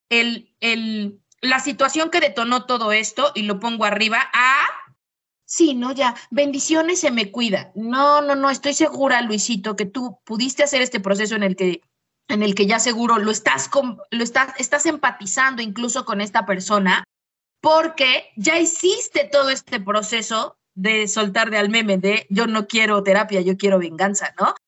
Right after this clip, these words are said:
A lo mejor obviamente no buscaste venganza, pero sí ya experimentaste el enojo que había detrás para poder pasar a la frente. Pero no nos engañemos, te pochas y te por ochos. No podemos pasar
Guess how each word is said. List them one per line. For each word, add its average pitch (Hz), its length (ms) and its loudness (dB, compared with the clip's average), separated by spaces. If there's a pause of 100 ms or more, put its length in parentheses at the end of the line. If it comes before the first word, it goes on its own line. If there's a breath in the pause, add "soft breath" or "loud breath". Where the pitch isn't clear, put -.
(160)
A 254 160 4
lo 277 100 0
mejor 285 300 2
obviamente 220 440 0
no 208 100 0
buscaste 202 380 -2
venganza, 196 320 0
pero 202 180 -2
sí 254 160 -2
ya 254 220 2
experimentaste 240 1040 -2
el 226 100 -6
enojo 202 500 -4
que 185 120 -4
había 190 240 0
detrás 185 420 -2 (400)
para 240 360 2
poder 233 420 -2
pasar 202 540 0
a 185 100 0
la 170 240 -4 (1160)
frente. 170 220 -6
Pero 254 160 2
no 277 140 4
nos 311 180 2
engañemos, 202 680 2
te 196 180 0 (180)
pochas 180 320 -2
y 202 100 -4
te 190 120 2
por 170 160 -4
ochos. 175 320 -4 (240)
No 294 320 4
podemos 285 380 2
pasar 226 300 0